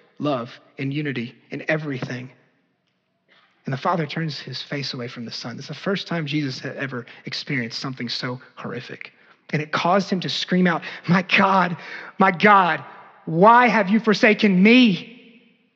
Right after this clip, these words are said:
But he did it for all who would believe in him, because he loves them fiercely with an aggressive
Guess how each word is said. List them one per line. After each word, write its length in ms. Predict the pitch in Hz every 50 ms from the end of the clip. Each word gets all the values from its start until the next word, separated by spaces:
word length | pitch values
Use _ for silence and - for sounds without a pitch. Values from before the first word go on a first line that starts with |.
| _ _ _ _ _ _ _ _ _ _ _ _ _ _ _ _ _ _ _ _ _ _ _ _ - -
But 80 | - 156
he 60 | 156
did 140 | 151 180 190
it 80 | 185 -
for 120 | - 165
all 140 | 160 156 151
who 200 | 127 - 165 160
would 280 | 147 143 139 135 127 - _ -
believe 320 | 131 123 117 135 131 117
in 100 | 110 110
him, 220 | 113 - - 107 _ _ _ _ _ _ _ _ _ _ _ _ _ _ _ _
because 180 | - - 170
he 80 | 143 165
loves 380 | 143 147 156 160 170 165 143 143
them 240 | 147 139 131 127 127 - - _ _ - - - - -
fiercely 560 | - 143 135 - - - 120 113 - - - _ - -
with 100 | - 147
an 60 | 151 143
aggressive 680 | 139 143 160 160 156 160 160 - - 165 151 147 135